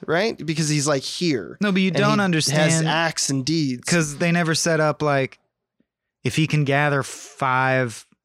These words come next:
Speaker 2: hosts, then he can come into our world, or he wants
Speaker 1: True.
Speaker 2: the, uh, sh-,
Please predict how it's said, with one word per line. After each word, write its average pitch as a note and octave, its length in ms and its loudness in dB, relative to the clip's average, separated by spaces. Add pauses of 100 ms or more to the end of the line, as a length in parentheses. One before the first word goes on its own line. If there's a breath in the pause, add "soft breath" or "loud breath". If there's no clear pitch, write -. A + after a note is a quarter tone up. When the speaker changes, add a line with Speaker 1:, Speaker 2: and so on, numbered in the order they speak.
Speaker 2:
hosts, C#3 540 0
then B2 160 0
he A#2 180 -2
can B2 320 -2
come C3+ 260 0
into C3+ 180 2
our D#3 300 2
world, B2 520 0
or A#2+ 280 0 (300 loud breath)
he F3 160 0
wants D#3+ 320 2
Speaker 1:
True. C3+ 160 0
Speaker 2:
the, C#3 260 2 (320)
uh, F3+ 160 -10
sh-, - 340 -6